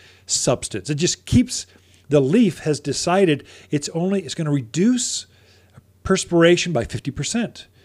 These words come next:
So it can only perspire on the top of the leaf. The bottom of the leaf is actually insulated, so it doesn't use as much moisture. So plants are like this. A full sun plant will regulate itself so that the root structure can keep up with the pers-, perspiration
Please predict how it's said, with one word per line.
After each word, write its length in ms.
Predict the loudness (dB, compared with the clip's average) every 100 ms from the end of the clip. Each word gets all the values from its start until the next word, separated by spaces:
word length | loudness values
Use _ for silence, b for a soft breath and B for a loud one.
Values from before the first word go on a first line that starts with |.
| b
So 120 | -8 -8
it 60 |
can 120 | -6 -6
only 220 | -4 -2
perspire 480 | -4 -6 -4 -4 -4
on 80 |
the 80 | -6
top 420 | -8 -8 -6 -4
of 60 | -2
the 80 | 0
leaf. 240 | 0 -2
The 100 | -4
bottom 340 | -2 0 0 0
of 20 |
the 80 | 0
leaf 180 | 0
is 100 | 0
actually 340 | -2 -2 -4 -4
insulated, 680 | -4 -4 -4 -4 -4 -6 -10 b b -16
so 120 | -12
it 100 | -4
doesn't 360 | -2 -2 -6
use 240 | -6 -4 -4
as 140 | -6
much 280 | -8 -12 -12
moisture. 400 | -8 -6 -6 -6
So 160 | -2 -4
plants 440 | 0 0 0 0
are 80 | 2
like 240 | 2 0
this. 260 | -6 -12 -14 B B -10
A 80 | -6
full 280 | 4 6
sun 340 | 6 2 0 -2
plant 440 | -2 -2 -2 -4
will 180 | 0 2
regulate 560 | 2 0 2 4 4 4
itself 460 | 0 -4 -4 -4
so 160 | -4 -2
that 240 | -2 -4 -8 B B B B B
the 280 | 0 2 0
root 360 | 2 4 4
structure 460 | 2 -2 -2 -2 -6
can 200 | -6 -8
keep 360 | -2 -2 -2 -4 -2
up 380 | 0 0 -4 -10
with 140 | -8
the 60 | -8
pers-, 280 | -6 -6 -6 _ _ _
perspiration 920 | -4 -2 -2 2 4 2 -4 -10 -14